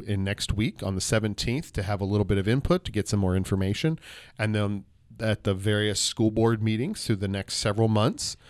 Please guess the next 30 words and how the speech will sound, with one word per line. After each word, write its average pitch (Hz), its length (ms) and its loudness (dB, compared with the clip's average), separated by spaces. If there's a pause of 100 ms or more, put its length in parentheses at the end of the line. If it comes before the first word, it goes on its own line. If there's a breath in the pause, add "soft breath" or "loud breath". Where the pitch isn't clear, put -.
(300 loud breath)
um, 104 180 -4
they'll 104 120 -2
have 104 220 -4
to - 100 -6
do 120 160 4
that. 98 180 0
In 110 100 2
order 110 220 6
to 101 80 -2
be 110 160 4
on 107 140 4
the 101 160 -2
April 110 460 4
ballot, 107 420 2
they're 110 100 2
gonna 98 180 0
have 107 260 -2
to 92 140 -2
certify 131 680 2
a 104 80 0
question 131 640 0
probably 107 480 0
in 92 80 -2
late 98 220 -4
January 123 600 0
or 117 60 -2
early 95 220 -4
February, 160 520 -2
if - 140 -4
my 92 160 0